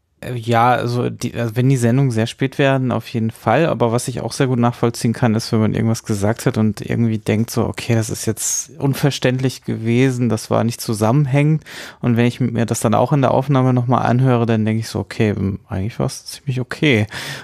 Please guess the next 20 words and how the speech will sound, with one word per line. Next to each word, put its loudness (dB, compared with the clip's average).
Und, 0
äh, -8
also, 0
dass -2
das -4
Gedächtnis 0
einen 2
da 2
so 0
ein 2
bisschen -2
im -2
Stich -6
lässt, -4
das -8
habe 0
ich 0
auch -2
manchmal. 2
<laughs> -2